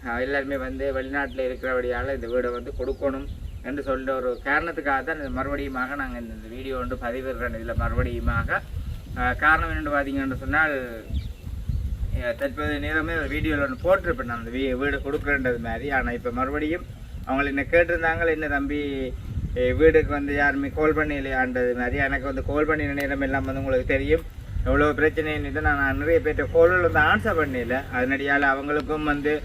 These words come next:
அஹ், என்னால ஒரு சப்போர்ட் கொடுக்கலாம போயிருக்கும். அதுக்காகத்தான் இன்றைய தினம் வந்து நீங்கள், உங்களுக்கு இது முக்கியமானதாக இருக்கும். என்ன உங்களுக்கு, என்ன எத்தனை பேர் வந்து ஒரு வீடு வாங்கணும் என்ற ஒரு சிந்தனையில இருப்பியல்.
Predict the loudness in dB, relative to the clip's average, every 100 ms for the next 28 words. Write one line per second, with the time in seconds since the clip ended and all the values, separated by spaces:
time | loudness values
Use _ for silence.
0 | -8 -14 -12 -6 -4 -2 -4 -4 0 4
1 | 6 4 2 2 -2 2 2 4 2 2
2 | -2 -2 -2 -2 -4 -4 -2 0 4 4
3 | 4 2 0 2 0 2 -2 -2 -2 -4
4 | -2 -2 0 4 4 4 2 2 0 -2
5 | -2 0 4 4 4 2 2 -2 0 0
6 | 0 0 -2 -4 -4 -4 -4 -6 -8 -10
7 | -8 0 2 4 2 0 0 4 4 6
8 | 8 8 10 10 12 10 8 4 2 2
9 | 0 -2 -4 0 6 6 6 4 2 0
10 | 0 -4 -2 4 8 8 6 0 0 0